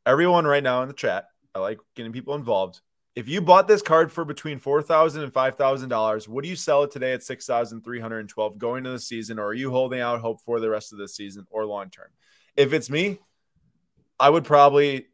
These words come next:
sell this card now and invest it into the best Giannis autograph rookie I could, because I really believe that Giannis cards are insanely underpriced compared to something like this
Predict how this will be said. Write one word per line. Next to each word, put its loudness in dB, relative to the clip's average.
sell 2
this -2
card 0
now -2
and -6
invest -4
it -4
into -12
the -8
best -2
Giannis -6
autograph 0
rookie -6
I -2
could, -12
because 2
I 4
really 2
believe 2
that 0
Giannis -2
cards 0
are -2
insanely -6
underpriced -2
compared -4
to -8
something -8
like -8
this -8